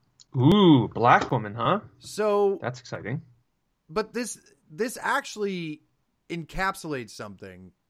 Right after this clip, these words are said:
Speaker 2: that, I mean, this is how you know that the media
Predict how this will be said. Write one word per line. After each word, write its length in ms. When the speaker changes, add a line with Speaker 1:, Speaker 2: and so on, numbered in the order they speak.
Speaker 2:
that, 400
I 100
mean, 260
this 300
is 140
how 200
you 220
know 560
that 200
the 100
media 760